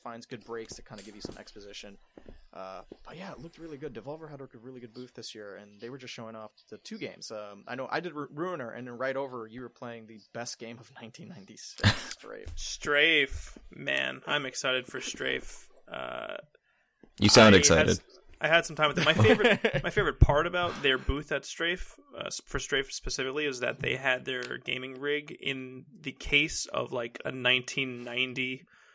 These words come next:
Speaker 2: P C.
Speaker 3: Like
Speaker 2: It was, like,
Speaker 3: I B M.
Speaker 2: it was like an I B M,
Speaker 1: Yeah.
Speaker 2: and they had the keyboards that was like, ka-chink, ka-chink, ka-chink. I was
Speaker 1: Big
Speaker 2: trying to
Speaker 1: clicky mechanical keyboards. It was so cool.
Speaker 2: Oh, it was great.
Speaker 1: Uh, uh,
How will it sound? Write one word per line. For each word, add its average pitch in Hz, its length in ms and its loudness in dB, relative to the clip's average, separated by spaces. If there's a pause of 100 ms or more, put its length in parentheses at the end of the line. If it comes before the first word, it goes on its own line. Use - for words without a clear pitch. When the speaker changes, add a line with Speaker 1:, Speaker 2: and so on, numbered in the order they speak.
(400)
Speaker 2:
P 131 140 0
C. 135 460 -2
Speaker 3:
Like 90 140 -2 (100)
Speaker 2:
It 90 160 6
was, 87 140 4
like, 85 140 4
Speaker 3:
I - 20 0
B 87 120 2
M. 85 80 0 (440)
Speaker 2:
it - 80 -10
was 151 120 -2
like 139 120 4
an 139 80 0
I 131 140 4
B 131 180 0
M, 131 160 0
Speaker 1:
Yeah. 110 100 -8
Speaker 2:
and 139 100 -6
they 131 120 0
had 135 120 -6
the 135 60 -4
keyboards 143 600 -2
that 127 120 -4
was 117 120 -8
like, 117 180 -6
ka-chink, 185 500 -4
ka-chink, - 560 0
ka-chink. - 540 0
I 143 40 -2
was 135 100 -2
Speaker 1:
Big 143 80 -2
Speaker 2:
trying 139 160 2
to 127 80 0
Speaker 1:
clicky 143 480 0
mechanical 131 640 -6
keyboards. 127 560 -10
It 131 80 -10
was 127 160 -12
so 117 360 -10
cool. 110 280 -12 (120)
Speaker 2:
Oh, 123 180 2
it 117 60 -2
was 113 140 -10
great. 120 240 -2
Speaker 1:
Uh, 120 140 -10 (500)
uh, 156 40 -6